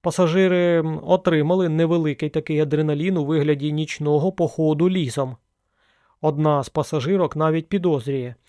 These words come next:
що провідниця належала до клубу "Нетверезі жартівники". Пасажири з дітьми кілька кілометрів пройшли пішки, доки їх не підібрав вантажний поїзд.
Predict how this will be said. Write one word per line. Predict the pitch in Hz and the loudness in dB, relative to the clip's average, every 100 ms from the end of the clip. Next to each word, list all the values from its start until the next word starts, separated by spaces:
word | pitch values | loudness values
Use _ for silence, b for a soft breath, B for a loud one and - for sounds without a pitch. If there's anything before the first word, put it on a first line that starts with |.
| B B B | B B B
що | - - 175 175 170 160 | -16 -4 0 2 2 2
провідниця | 160 170 202 175 170 165 190 | 0 0 0 -2 -2 0 0
належала | 180 165 165 147 165 170 | 2 2 2 0 -2 -4
до | 156 170 185 | -4 -4 -4
клубу | 190 180 156 143 156 165 b b b | -4 0 0 0 -2 -4 b b b
"Нетверезі | 156 156 151 160 151 147 160 | -2 -2 2 4 4 0 -2
жартівники". | 160 151 147 170 175 185 127 110 _ _ _ _ b b b b _ | -4 -6 -6 -6 -6 -6 -10 -12 _ _ _ _ b b b b _
Пасажири | 151 147 143 156 147 | 0 2 2 2 2
з | 120 | 0
дітьми | 147 - 165 190 156 | -4 -4 -2 0 -2
кілька | 139 160 147 147 | -4 -4 -2 -4
кілометрів | - 156 185 165 151 139 | -2 0 0 -2 -2 -2
пройшли | 156 156 - 175 | 2 0 2 -4
пішки, | 165 185 143 - 123 | -2 -2 -4 -6 -4
доки | 175 165 | -2 -2
їх | 143 180 127 | -2 -4 -2
не | 151 | -4
підібрав | 165 147 139 143 170 | -2 -4 -2 0 0
вантажний | 135 139 123 147 127 170 | 0 -4 0 0 0 -4
поїзд. | 160 160 131 113 - | -2 -2 -2 -6 -18